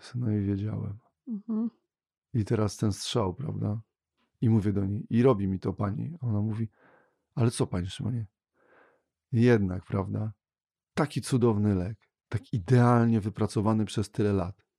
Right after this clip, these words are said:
Speaker 1: wspaniały dla mnie, pomógł mi w tylu momentach i teraz mi zawodzi. I
Speaker 2: Mhm.
Speaker 1: teraz mi daje kopa.
Speaker 2: Mhm.
Speaker 1: To musiało być to. Ona mówi:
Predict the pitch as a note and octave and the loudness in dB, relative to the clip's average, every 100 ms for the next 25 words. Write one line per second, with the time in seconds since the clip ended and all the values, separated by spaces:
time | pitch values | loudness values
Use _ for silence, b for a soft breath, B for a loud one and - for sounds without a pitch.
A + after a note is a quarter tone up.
0 | _ - - - A#2+ A#2 A#2 A2 A2 G#2+ | _ -10 -10 0 2 4 4 2 0 0
1 | G2+ G2 - C3 B2 - A#2 - D#3 C#3 | 0 -2 0 0 0 -2 -6 0 0 2
2 | C#3 C3+ A2+ F#2 A2 B2+ - b b b | 2 2 2 0 -4 -6 -10 b b b
3 | b A#2+ - A#2 G#2 - G#2+ G#2 G2 F2+ | b -6 0 2 2 0 0 2 2 0
4 | F#2 E2+ C3 C3 _ _ _ _ _ A#3 | -2 -4 -10 -16 _ _ _ _ _ -4
5 | A3 A#2+ D3 B2+ A#2 G#2 G#2 G#2 G#2 F#2+ | -2 0 2 4 4 2 0 0 2 2
6 | F#2 - F#2+ - E2+ G#3+ F#3+ F#3+ G2+ G#3+ | 0 -2 -6 -4 -6 -6 -4 -4 -4 -2
7 | F3+ C3 A#2 - A2 G2+ F#2+ - - F2+ | 2 4 2 2 0 0 0 -4 -6 -4
8 | F#2+ G2+ G#2+ G#2+ A2+ | -2 0 0 -2 -6